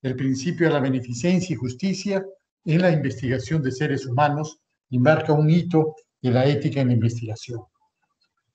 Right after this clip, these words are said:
Las implicaciones prácticas del informe Belmont fueron el consentimiento informado como tal y el balance entre beneficios y riesgos y la selección equitativa de sujetos de experimentación.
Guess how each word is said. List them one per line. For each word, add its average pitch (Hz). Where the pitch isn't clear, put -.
Las 180
implicaciones 165
prácticas 196
del 139
informe 165
Belmont 196
fueron 156
el 139
consentimiento 131
informado 147
como 120
tal 202
y 151
el 175
balance 196
entre 156
beneficios 180
y 135
riesgos 202
y 151
la 156
selección 180
equitativa 175
de 139
sujetos 127
de 135
experimentación. 120